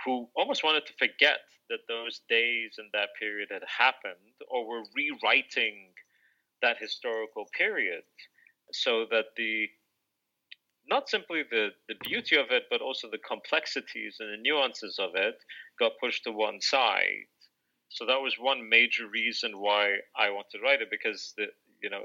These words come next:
historical revisionism just really began to sort of take off when I started writing the, uh, well, around the time that I started writing the book, about a year before, and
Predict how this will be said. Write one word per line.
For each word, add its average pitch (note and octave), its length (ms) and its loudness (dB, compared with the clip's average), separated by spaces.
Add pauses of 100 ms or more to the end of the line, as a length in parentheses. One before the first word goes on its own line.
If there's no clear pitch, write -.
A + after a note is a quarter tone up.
(140)
historical B2+ 540 -2
revisionism G2+ 1000 -8 (240)
just G#2+ 260 -6
really G2+ 320 -6
began G2 420 0 (100)
to G2 120 -8 (180)
sort G2 220 -2
of F#2 80 -12 (720)
take - 360 8
off C3 200 2 (720)
when G#2+ 180 -6
I G2+ 80 -4
started G2+ 400 0
writing G#2+ 380 2
the, - 260 -8
uh, G#2+ 120 0
well, F#2 220 -2
around B2 240 0
the A2+ 80 0
time A2 260 -4
that G#2 120 -12
I G2 40 -8
started G2 360 -6
writing G2+ 300 -2
the F#2 140 -16
book, F#2+ 140 -10 (100)
about F2+ 200 -4
a F2+ 60 -8
year F#2+ 200 -6
before, F#2+ 580 -2 (120)
and F#2+ 180 0